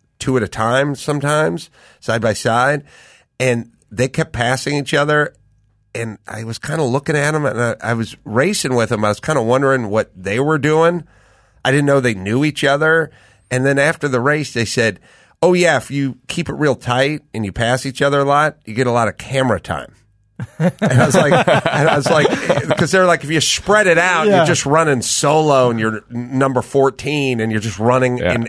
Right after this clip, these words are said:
Speaker 1: in, in space.
Speaker 2: Yeah.
Speaker 1: They don't put the camera on you. They
Speaker 2: That's,
Speaker 1: put the cam-
Speaker 2: yeah, that's a good point.
Speaker 1: <laughs> They put the camera on you when you're dicing it up. So I think him and his friends sort of decided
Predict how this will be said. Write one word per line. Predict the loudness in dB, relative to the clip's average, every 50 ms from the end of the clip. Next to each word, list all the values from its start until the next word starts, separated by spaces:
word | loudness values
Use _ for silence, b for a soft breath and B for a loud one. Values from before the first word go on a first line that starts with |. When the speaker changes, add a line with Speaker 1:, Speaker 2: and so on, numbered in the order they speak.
| -2
Speaker 1:
in, | -2 -2 -2 -4 -4 -4
in | -4 -4 -4 -6
space. | -8 -10 -4 -2 0 0 0 0 -2 -2 -4 -8 -12 -6
Speaker 2:
Yeah. | -2 0 0 2 2
Speaker 1:
They | 2 2
don't | 2 2 0
put | 0 -2 -2 -2
the | -2
camera | -4 -2 0 2 2 2 2 0 0 0
on | -4 -6 -10
you. | -16 -12
They | -4 -2
Speaker 2:
That's, | 0 0 0 -2 -4
Speaker 1:
put | -6
the | -4
cam- | -2 0
Speaker 2:
yeah, | 0 2 4
that's | 2
a | 4 4 2
good | 2 4
point. | 4 4 4 4 2
Speaker 1:
<laughs> | 0
They | 0
put | 2 2 0
the | 0
camera | 0 0 0 2 2 2 4 4 4 4
on | 2 2 2
you | 0 -2 0
when | 0 0 2
you're | 2 0
dicing | -2 0 0 0 2 2 0 0 -2 -2 -2 -2 0
it | 0 2 4
up. | 4 4 4 2 0 -4
So | -4 0 2 2
I | 4 2 2
think | 2 -2 -2 -2 B B B B B B B B B
him | -2 0 2
and | 2 2
his | 2 0 -2
friends | -4 -10 -2 2 4 6 6 4 4 0 -4 -8
sort | -6 0 0 2 2
of | 0 -2
decided | -2 -6 -6 -2 0 2 2 2 2 2 0 0 0 -2 -6